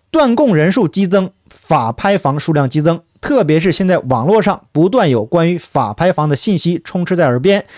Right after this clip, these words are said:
肯定会对购房者心情产生影响，会削弱购房者的购买信心。其五，每天不间断的房企暴雷事件发生，更是加剧了购房者对买房的犹豫心态。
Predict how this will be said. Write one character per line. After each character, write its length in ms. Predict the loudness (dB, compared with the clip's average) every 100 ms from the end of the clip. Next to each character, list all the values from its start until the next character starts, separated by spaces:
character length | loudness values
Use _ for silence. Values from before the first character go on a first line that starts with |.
| -20 -18
肯 280 | -2 0 2
定 220 | 2 0
会 160 | 0 0
对 140 | 0
购 180 | 0 0
房 240 | 0 0 2
者 160 | 0
心 300 | -2 -2 -2
情 260 | 0 -2 -4
产 180 | -4 -2
生 140 | 0
影 180 | 2 2
响， 340 | 2 0 -2 -4
会 240 | 0 0
削 240 | 2 2
弱 200 | 4 2
购 200 | 2 0
房 280 | 0 0 0
者 280 | 2 0 0 -2
的 160 | -2
购 220 | 0 0
买 200 | 0 -2
信 220 | -2 -2 0
心。 300 | 0 -2 -4 -6
其 160 | 0
五， 440 | 2 4 4 2 -4 _
每 300 | -2 2 2
天 320 | 2 0 0 0
不 260 | 2 0
间 320 | 2 0 0
断 180 | 0 2
的 100 | 0
房 360 | 0 -2 -2 -2
企 240 | -4 -6
暴 240 | 0 2 2
雷 180 | 2
事 140 | 0 -2
件 180 | -2 0
发 240 | 0 0
生， 240 | 0 -2 -6 -18 -8 -2
更 180 | 0
是 160 | 0 -2
加 400 | 0 0 2 0
剧 220 | 0 0
了 140 | 0 0
购 280 | 0 0
房 320 | 0 0 0 0
者 240 | 0 -2
对 300 | 0 0 0
买 340 | 0 0 0 -4
房 340 | -4 -2 0
的 220 | 0 -2 -2
犹 380 | 0 2 2 2
豫 200 | 0 -2
心 280 | -2 -2
态。 320 | -2 -6 -8